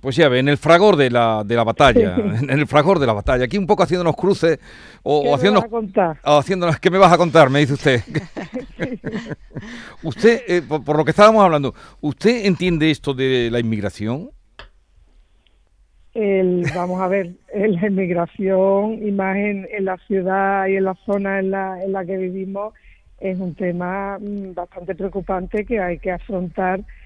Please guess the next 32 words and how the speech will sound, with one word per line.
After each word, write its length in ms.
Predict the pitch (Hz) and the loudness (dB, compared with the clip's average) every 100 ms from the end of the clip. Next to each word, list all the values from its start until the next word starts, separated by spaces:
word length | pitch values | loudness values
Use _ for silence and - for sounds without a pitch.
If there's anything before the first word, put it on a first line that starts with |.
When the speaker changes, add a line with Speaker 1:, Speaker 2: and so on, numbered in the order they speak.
| - - - | -20 -20 -16
Speaker 2:
desde 920 | 175 156 196 185 170 190 190 180 180 | -8 -2 -2 -2 -4 -4 -2 -2 -2
muchísimos 540 | 175 175 196 196 196 - | -4 -6 -6 -2 -2 -2
frentes, 480 | 180 208 247 196 - - - - _ - | -2 -2 0 -4 -4 -12 -20 -20 _ -8
desde 260 | 185 180 185 | -2 -2 -2
muchísimos 520 | 170 - 185 196 185 | -4 -6 -4 -2 -2
frentes, 320 | 220 202 220 | -2 0 2
y 40 | 202 | 2
andaluza 720 | 185 170 170 175 - 190 196 | 0 -4 -4 -6 -4 0 2
es 160 | 190 | 2
el, 340 | 208 202 190 180 - - - - | 2 2 2 -2 -8 -20 -20 -6
eh, 200 | 180 170 | -4 -2
ser 140 | 190 185 | 2 2
andaluza 600 | 185 180 202 233 226 190 | 4 4 4 2 2 2
y 60 | |
Andalucía 760 | 180 175 170 160 208 180 180 185 | 2 0 -4 -4 -2 0 2 2
es 200 | 185 180 | 0 0
el 320 | 196 202 196 | 0 0 -4
sur 180 | - 220 | -2 -2
de 100 | 196 | 0
Europa, 460 | 190 185 247 - 185 | 0 2 2 2 -2
¿no? 180 | 226 - - - - - - | -4 -6 -14 -20 -20 -20 -16
Y 180 | - 180 | -4 0
es 100 | 180 | 0
la 160 | 180 180 | 0 0
entrada, 580 | 175 202 190 185 185 180 | -2 0 0 2 0 -2
una 160 | 180 | -2
de 80 | 175 | -2
las 140 | 175 | -4
entradas 360 | 180 180 190 180 | -4 -2 -2 -4
principales 760 | - 190 208 165 185 180 202 196 | -6 -6 -4 -4 -2 0 -2 -2
de 140 | 185 | -4
estas 220 | - 190 | -6 -10